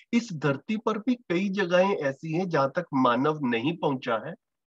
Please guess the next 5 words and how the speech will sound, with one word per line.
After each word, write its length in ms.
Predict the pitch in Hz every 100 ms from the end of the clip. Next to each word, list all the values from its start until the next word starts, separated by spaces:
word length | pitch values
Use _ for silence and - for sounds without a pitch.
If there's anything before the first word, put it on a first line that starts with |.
| _ _ -
या 420 | 127 143 165 254 - _ _ _ _ _ -
कम 340 | 208 220 226
पहुंचा 480 | - 151 113 - 98
है। 160 | - - _ _ _ _ _ _ -
तो, 360 | 185 156 -